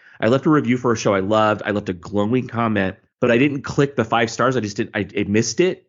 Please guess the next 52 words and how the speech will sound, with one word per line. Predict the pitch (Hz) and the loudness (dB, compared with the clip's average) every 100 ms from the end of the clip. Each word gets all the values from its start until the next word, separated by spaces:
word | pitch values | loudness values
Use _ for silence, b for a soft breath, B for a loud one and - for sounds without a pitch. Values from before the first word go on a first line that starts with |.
| _ 117 | _ 0
And | 120 | 2
then | 127 | 4
they | 143 160 | 4 4
emailed | 160 147 | 4 2
me | 123 | 2
back | 139 139 | 0 -2
like, | 110 - | -4 -4
"Hey, | 170 | -2
you | 226 151 | -2 -2
left | 170 - | -4 -6
us | - | -8
a | 107 | -8
zero | 101 147 127 | -2 0 0
star, | - 175 196 | -2 -2 -2
but | 110 | -2
you | 107 | -4
left | 107 117 | -4 -4
us | 110 | -8
a | |
great | - 101 | -6 -6
comment." | - 143 104 | -4 -4 -2
I | |
was | 98 | -4
like, | 120 | 0
"Oh | 339 | 0
my | 349 320 | 2 0
God, | 294 | 0
I'm | |
so | 294 233 | -2 -2
sorry." | 254 214 - B B B B | 0 0 -2 B B B B
So | - 139 | -2 2
I'm | 165 226 | 4 2
gonna, | 202 - | 2 0
I'm | 190 | 0
gonna | 196 | 0
say | 165 143 120 113 110 _ _ 117 | -2 2 4 2 0 _ _ -6
the | |
one | 107 135 143 | 0 0 0
star | 143 120 110 | 0 0 0
person | - 107 104 104 98 92 _ - | 0 -4 0 -2 -2 -8 _ -10
or | 98 | -8
two | 110 | -6
star | 113 104 | -2 -2
person, | 95 95 95 | -2 -4 0
one | 110 131 | 2 2
of | 120 | 2
them | 107 95 | 2 0
at | 95 | 0
least, | 95 90 - | 0 0 -4
was | 101 90 | -6 -2
an | |
accident. | 90 87 - 95 90 | -2 -2 -4 -4 -4